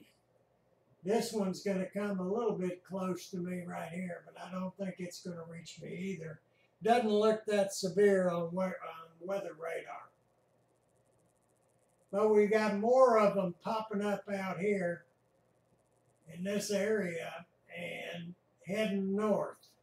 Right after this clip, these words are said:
northeast. So, uh,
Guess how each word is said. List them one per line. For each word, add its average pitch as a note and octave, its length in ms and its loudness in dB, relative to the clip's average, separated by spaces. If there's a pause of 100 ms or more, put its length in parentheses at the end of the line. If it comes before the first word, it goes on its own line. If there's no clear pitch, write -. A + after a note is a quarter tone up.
(260)
northeast. F#3+ 1000 2 (340)
So, C#3+ 880 -6 (1500)
uh, F3+ 580 -6